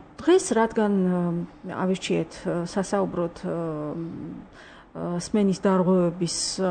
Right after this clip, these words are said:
მქონე, პირთა უფლებები და, ის თუ რამდენად ხელმისაწვდომია მათთვის, განათლება,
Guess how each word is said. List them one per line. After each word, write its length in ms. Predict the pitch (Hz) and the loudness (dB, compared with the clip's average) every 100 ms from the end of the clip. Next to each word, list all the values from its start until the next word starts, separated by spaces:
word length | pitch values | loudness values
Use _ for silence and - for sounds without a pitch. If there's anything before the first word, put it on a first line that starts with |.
| 165 175 | 0 -2
მქონე, 440 | - 208 202 208 214 - 202 190 190 185 185 180 | -2 2 4 4 2 0 0 0 0 -2 -6 -4
პირთა 300 | - 185 214 190 | -4 -2 2 2
უფლებები 560 | 185 - 190 190 160 175 | 0 0 2 2 2 -2
და, 140 | 175 180 170 - - - 160 151 | 0 0 0 -8 -18 -6 -4 -2
ის 160 | 196 - | -4 -4
თუ 120 | 196 190 180 175 170 165 | -2 0 2 0 -2 -2
რამდენად 340 | 180 180 190 185 | 0 0 0 0
ხელმისაწვდომია 840 | 208 196 190 190 180 190 185 170 170 170 - 185 | 0 0 2 -2 -2 -2 0 0 0 -4 -6 -4
მათთვის, 520 | 175 165 - - 175 - - - - - - 170 175 175 175 - - - 196 - - - - 185 | -4 -4 -8 -6 -6 -6 -14 -16 -18 -18 -6 -2 0 0 -2 -4 -6 -8 -8 -8 -10 -10 -10 -6
განათლება, 600 | 190 185 185 202 180 220 | 0 2 2 0 2 4